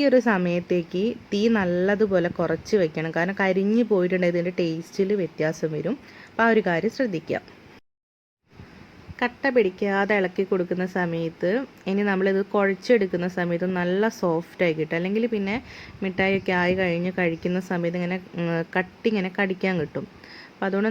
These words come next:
നല്ല പോലെ ഇളക്കി മിക്സാക്കി കൊടുക്കാം. ഇനി നമ്മളിതിലേക്ക് ചേർത്ത് കൊടുക്കാൻ പോകുന്നത്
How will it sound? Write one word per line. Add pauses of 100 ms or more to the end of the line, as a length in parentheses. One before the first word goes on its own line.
നല്ല
പോലെ
ഇളക്കി
മിക്സാക്കി
കൊടുക്കാം. (640)
ഇനി
നമ്മളിതിലേക്ക്
ചേർത്ത്
കൊടുക്കാൻ
പോകുന്നത്